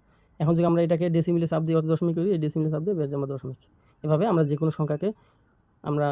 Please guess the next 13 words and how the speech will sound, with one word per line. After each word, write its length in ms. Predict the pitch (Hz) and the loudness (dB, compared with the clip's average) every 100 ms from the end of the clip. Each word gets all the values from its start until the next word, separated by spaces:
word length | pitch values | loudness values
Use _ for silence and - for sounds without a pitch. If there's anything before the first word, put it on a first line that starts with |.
| - 165 | -2 -2
রু-, 120 | 151 151 | 0 2
কনভার্ট 240 | 156 143 143 | 2 2 -4
করতে 140 | - 135 | -8 -8
পারি। 140 | 131 - _ _ _ _ _ _ _ - | -8 -14 _ _ _ _ _ _ _ -8
তো 60 | 165 | -4
প্রিয় 140 | 175 160 | -2 -2
শিক্ষার্থী 280 | 175 170 185 170 | -2 -2 -2 -2
বন্ধুরা, 220 | 165 165 247 | 0 0 -2
কেমন 200 | - 165 160 | -2 0 2
লাগলো 160 | 156 165 | 0 0
ভিডিওটি? 280 | 151 156 185 208 | 0 -2 -2 -2
অবশ্যই 240 | 160 160 | -2 0
লাইক 100 | 160 | 0